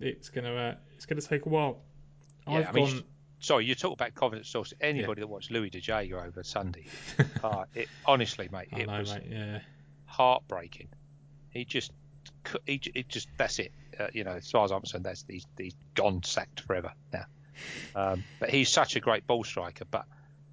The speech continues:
Speaker 2: he's just zero confidence with a putter. Um, it was ridiculous. Anyway, sorry, Karen.
Speaker 1: Well, he never shot worse than sixty-eight last week either. It just
Speaker 2: Amazing,
Speaker 1: looked,
Speaker 2: isn't it?
Speaker 1: it's,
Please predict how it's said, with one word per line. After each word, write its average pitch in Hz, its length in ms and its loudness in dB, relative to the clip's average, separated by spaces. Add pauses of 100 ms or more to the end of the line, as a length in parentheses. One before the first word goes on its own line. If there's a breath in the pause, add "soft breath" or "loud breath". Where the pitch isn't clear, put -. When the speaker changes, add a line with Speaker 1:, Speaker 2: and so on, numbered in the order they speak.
Speaker 2:
he's 107 120 -6
just - 320 -2
zero 113 640 6
confidence - 540 -8
with 90 120 -10
a 90 40 -14
putter. - 340 -10 (540)
Um, 92 240 -8
it - 80 -10
was 95 80 -8
ridiculous. - 460 -6 (240 loud breath)
Anyway, 139 180 8
sorry, 143 180 6
Karen. 135 220 0 (260)
Speaker 1:
Well, 131 60 2
he 135 60 6
never 151 180 10
shot 135 160 2
worse 135 240 4
than 131 100 0
sixty-eight 135 420 0
last 104 220 -4
week 104 160 -6
either. 101 340 2
It 107 80 -4
just 127 140 4
Speaker 2:
Amazing, 123 320 6
Speaker 1:
looked, 117 160 -6
Speaker 2:
isn't 98 120 -8
it? 135 40 -4
Speaker 1:
it's, 123 80 -4